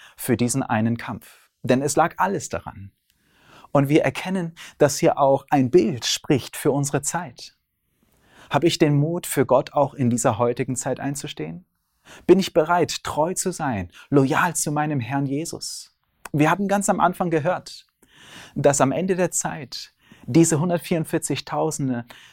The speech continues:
versiegelt werden, damit sie durch diesen Kampf durchgehen können. Aber es heißt, dass diese Leute ihr Leben in die Hand Gottes gelegt haben.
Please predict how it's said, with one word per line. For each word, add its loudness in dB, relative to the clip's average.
versiegelt 2
werden, 0
damit 2
sie 0
durch 2
diesen 0
Kampf -8
durchgehen 0
können. -16
Aber 4
es 2
heißt, -2
dass -2
diese 0
Leute -2
ihr 8
Leben 2
in 0
die 2
Hand 0
Gottes -4
gelegt -8
haben. -18